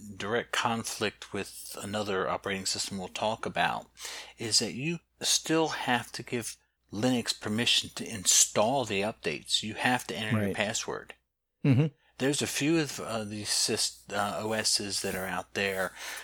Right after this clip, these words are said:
Speaker 1: that just install 'em. You can might postpone 'em for a little bit, <laughs> but sooner or later they're gonna install whether you like it or not. And
Speaker 2: Right.
Speaker 1: sometimes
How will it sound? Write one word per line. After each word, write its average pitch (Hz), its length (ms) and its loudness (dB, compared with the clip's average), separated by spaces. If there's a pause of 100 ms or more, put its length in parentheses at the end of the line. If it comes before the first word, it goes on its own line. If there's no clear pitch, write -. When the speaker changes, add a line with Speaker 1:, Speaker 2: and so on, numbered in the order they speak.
(160)
Speaker 1:
that 104 440 0
just - 260 2
install 104 720 6
'em. 95 160 -2
You 110 120 -4
can 101 180 0
might 101 320 2 (400)
postpone 120 720 0
'em 135 120 -2
for - 200 -4
a 156 40 -2
little 160 240 -6
bit, 185 380 2 (120)
<laughs> - 580 0
but 98 200 -2
sooner 180 260 4
or 127 60 2
later 131 220 4
they're 131 160 0
gonna 107 260 0
install 95 560 2
whether 90 200 -2
you 98 180 -6
like 90 320 0
it 73 100 -2
or 71 120 -8
not. 73 400 -2 (640)
And 95 280 -2
Speaker 2:
Right. 90 340 0 (300)
Speaker 1:
sometimes 123 1200 0